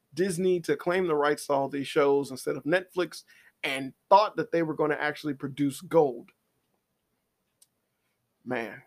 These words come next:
and you people are living in a fucking dream world. But for that, hey, you know, just waiting for the next episode and then we'd be done with this shit. A-, at this point, this has gotten worse than WandaVision because this is just pandering to a group of people who didn't exist,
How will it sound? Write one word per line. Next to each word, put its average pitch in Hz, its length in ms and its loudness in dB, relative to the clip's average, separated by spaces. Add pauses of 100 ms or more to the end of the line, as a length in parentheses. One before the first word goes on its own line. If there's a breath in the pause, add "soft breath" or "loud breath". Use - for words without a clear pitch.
(120)
and 127 180 -8
you 170 100 0
people 143 260 0
are 127 40 -4
living 123 220 -6
in 131 60 -10
a 123 40 -12
fucking 117 320 -4
dream 135 300 -4
world. 117 180 -10 (540)
But 220 260 4 (340)
for 196 280 0
that, 160 340 4 (400)
hey, 135 380 -2
you 143 140 -2
know, 135 340 -2
just 151 160 -6
waiting 185 240 2
for 170 80 -2
the 165 60 0
next 156 220 0
episode 139 640 -2
and 135 180 -4
then 131 140 -2
we'd 135 160 -2
be 135 120 -2
done 123 260 -8
with 113 120 -14
this 101 140 -12
shit. - 240 -12 (480 soft breath)
A-, 151 220 4
at 151 120 2
this 180 160 0
point, 170 360 0
this 160 160 -4
has 156 120 -4
gotten 151 260 2
worse 147 260 0
than 139 140 -6
WandaVision 143 580 -2 (120)
because 143 340 0
this 151 200 -4
is 147 80 -6
just 143 240 -4
pandering 143 600 -2 (300)
to 165 100 6
a 151 60 6
group 151 220 2
of 139 120 -8
people 135 500 -4 (200)
who 165 140 4
didn't 220 220 4
exist, 170 500 0